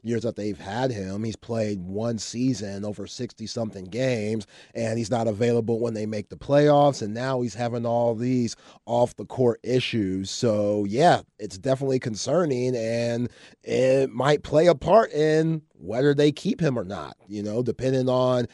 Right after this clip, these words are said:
if they find that right deal, whether it's with the Hornets or with the Portland Trailblazers.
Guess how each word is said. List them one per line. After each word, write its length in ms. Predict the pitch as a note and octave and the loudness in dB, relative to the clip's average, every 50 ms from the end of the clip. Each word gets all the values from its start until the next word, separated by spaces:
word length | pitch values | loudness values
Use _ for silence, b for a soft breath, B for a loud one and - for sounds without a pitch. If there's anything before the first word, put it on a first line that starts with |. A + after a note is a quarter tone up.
| b b b | b b b
if 220 | b B2+ B2+ - | b 0 0 2
they 160 | - C3+ C3 B2+ | 4 2 2 2
find 340 | - - C3 C3 C3 C3+ | 2 0 -2 0 0 2
that 180 | C3+ C3 C3 B2 | 2 0 0 0
right 300 | B2 C3 C3+ C3 A#2+ A2+ | 2 2 2 2 0 -2
deal, 460 | G#2+ B2 C3 D3 D3 C3+ C3 B2+ B2 A#2+ | -4 0 4 4 6 6 6 4 4 4
whether 320 | A#2 A#2 A#2 A#2 A#2 A#2 | 2 2 0 0 0 0
it's 220 | A#2+ A#2 - - | 0 -2 -4 -6
with 260 | A#2 A2+ A2+ G#2+ - - | -6 -4 -4 -4 -6 -8
the 80 | - | -16
Hornets 560 | D#2+ E2+ A2 A#2+ C3 C#3 C#3 C#3+ C#3+ C#3 - - | -12 -6 -2 0 2 2 2 2 -2 -2 -6 -8
or 220 | G#2+ A#2 B2 A#2+ | -6 -4 -2 0
with 160 | A#2 A#2+ A#2 | 0 -2 -2
the 60 | - G2+ | -4 -8
Portland 420 | - - C3 B2+ A2+ A#2+ G#2+ G2 | -6 -2 -2 0 0 -2 -6 -6
Trailblazers. 800 | - - A2+ B2+ C#3+ C#3 A2+ A2 G2+ G#2+ A2+ A2 G2+ A#2+ A#2+ A#2 | -6 -4 2 2 2 2 2 -2 -4 -4 -4 -4 -2 -4 -4 -4